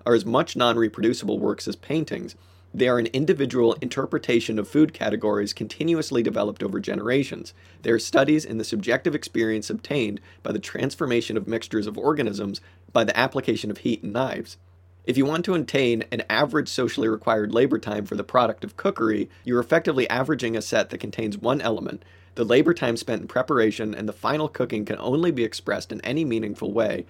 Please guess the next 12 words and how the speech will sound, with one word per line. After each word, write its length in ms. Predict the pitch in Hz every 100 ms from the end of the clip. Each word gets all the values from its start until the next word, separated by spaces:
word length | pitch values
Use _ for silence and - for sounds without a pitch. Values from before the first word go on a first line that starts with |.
| - -
as 100 | 110
the 80 | 110
concrete 500 | - 139 - 135 117
labor 240 | 117 113
time 260 | - 147 -
embodied 500 | 104 98 117 127 110
in 100 | 101
the 40 |
product 380 | - - - -
of 120 | 101
cookery, 480 | - 127 - 139 - _ -
period. 440 | 135 120 -